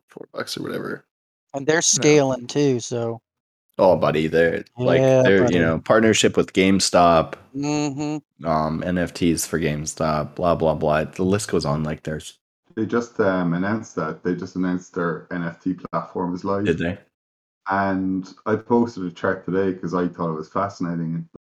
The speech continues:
Speaker 4: Jonas turns out had posted it earlier on today.
Speaker 1: Mm.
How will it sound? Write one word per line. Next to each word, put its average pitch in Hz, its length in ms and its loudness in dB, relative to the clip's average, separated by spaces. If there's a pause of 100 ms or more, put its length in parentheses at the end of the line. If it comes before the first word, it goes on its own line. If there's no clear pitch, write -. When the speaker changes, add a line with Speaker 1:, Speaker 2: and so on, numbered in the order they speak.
(140)
Speaker 4:
Jonas 82 360 -6
turns 85 300 -6
out 95 240 -6 (100)
had 95 220 -6
posted 98 340 -4
it 87 40 -4
earlier 87 260 -2
on 98 160 -6
today. 113 420 -4 (440)
Speaker 1:
Mm. 87 240 -8